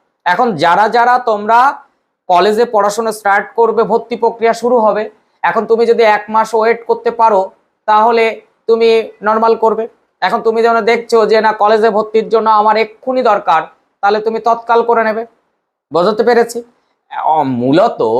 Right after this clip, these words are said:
মূলত এক সপ্তাহের মধ্যে যাদের যাদের প্রয়োজন, তাদের অবশ্যই আমি বলবো তৎকালে চলে যাওয়া উচিত। আর অবশ্যই যাদের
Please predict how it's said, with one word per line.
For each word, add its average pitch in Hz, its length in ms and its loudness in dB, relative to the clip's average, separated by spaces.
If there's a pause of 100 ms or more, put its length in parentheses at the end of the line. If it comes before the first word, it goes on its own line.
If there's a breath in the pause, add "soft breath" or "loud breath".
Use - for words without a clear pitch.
(180)
মূলত 151 400 -4
এক 180 420 2
সপ্তাহের 233 420 -4
মধ্যে 226 380 -4
যাদের 190 340 -2
যাদের 233 280 0
প্রয়োজন, 220 560 0 (680)
তাদের 165 360 0 (120)
অবশ্যই 180 480 -2
আমি 160 180 -2
বলবো 190 240 -2
তৎকালে 185 600 -2
চলে 143 280 0
যাওয়া 165 420 0 (240)
উচিত। 175 300 -2 (580)
আর 190 300 2
অবশ্যই 277 880 -2 (320)
যাদের 185 340 2